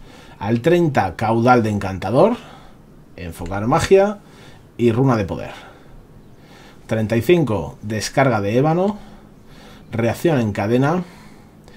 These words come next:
y toque helado. Al cuarenta, vientos gélidos, resguardo de hielo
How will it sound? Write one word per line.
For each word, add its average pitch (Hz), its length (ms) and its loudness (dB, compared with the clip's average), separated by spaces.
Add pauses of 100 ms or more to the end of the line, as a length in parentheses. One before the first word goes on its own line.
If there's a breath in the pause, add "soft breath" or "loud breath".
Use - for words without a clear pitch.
(320 loud breath)
y 110 120 -4
toque 123 320 2
helado. 80 380 -4 (1200 loud breath)
Al 113 160 -2
cuarenta, 151 720 2 (320)
vientos 120 480 0
gélidos, 160 720 0 (760 loud breath)
resguardo 107 580 0
de 95 140 -4
hielo 175 400 2